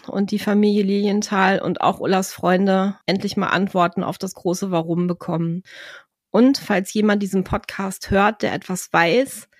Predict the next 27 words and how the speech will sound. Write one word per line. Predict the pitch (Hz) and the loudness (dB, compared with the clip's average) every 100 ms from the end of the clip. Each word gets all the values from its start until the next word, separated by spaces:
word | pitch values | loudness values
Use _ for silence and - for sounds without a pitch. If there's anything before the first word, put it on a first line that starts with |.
| _ _ | _ _
vielleicht | - 202 190 220 262 - | -2 2 6 4 2 -2
dieses | 214 202 - | -4 -4 -4
Wissen | 214 233 | 0 2
schon | 220 208 190 | 4 4 4
jahrelang | 180 208 226 220 214 | 4 2 2 4 2
mit | 208 | 2
sich | 190 185 - | 0 -2 2
rumträgt | 220 247 - 180 175 - - _ - | 2 2 0 0 0 -4 -20 _ -4
oder | 233 240 | 0 4
jemand, | 196 190 196 190 196 | 4 4 2 4 2
dem | 202 190 | 2 0
doch | 190 | 0
noch | 214 208 | -2 -4
etwas | 190 202 185 | -6 -6 -4
einfällt, | - 185 202 196 175 175 - - - - _ - | 0 0 0 -2 -2 -2 -6 -20 -20 -20 _ 2
meldet | 196 220 262 | 4 6 4
euch | - 202 214 | 4 2 2
bei | 202 | 0
der | 180 180 | 0 -2
Cold | - 208 208 | 2 0 0
Case | 214 202 - 190 | 0 0 0 -2
Unit | 180 185 - | -2 -2 0
Hannover. | 185 185 190 185 175 180 - | 2 2 0 -4 -4 -4 -8
Das | 190 | -4
geht | 202 - | -4 0
auch | 170 | 0
anonym. | 151 196 196 180 180 | 2 4 4 4 2